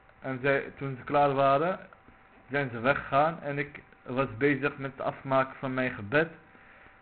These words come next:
En toen ben jij gaan aansluiten bij mij. Dus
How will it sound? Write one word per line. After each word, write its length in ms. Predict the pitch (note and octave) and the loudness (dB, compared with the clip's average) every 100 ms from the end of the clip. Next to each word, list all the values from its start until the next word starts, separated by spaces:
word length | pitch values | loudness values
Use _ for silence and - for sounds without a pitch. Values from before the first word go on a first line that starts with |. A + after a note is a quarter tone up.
| - _ _ - | -20 _ _ -18
En 180 | - B2+ | -12 -6
toen 200 | D3 C#3 | -4 0
ben 100 | C#3 | 4
jij 420 | C#3 C3+ C3+ F2 - - _ - - | 6 6 4 -2 -8 -20 _ -20 -8
gaan 200 | C3+ - | -6 -2
aansluiten 600 | C3 C3+ C3 B2 B2 G#2 | -2 -2 0 0 0 -4
bij 100 | G#2+ | -6
mij. 200 | G2+ F2+ - - - _ _ _ - - _ _ | -8 -10 -16 -20 -20 _ _ _ -20 -20 _ _
Dus 180 | A#2 | -6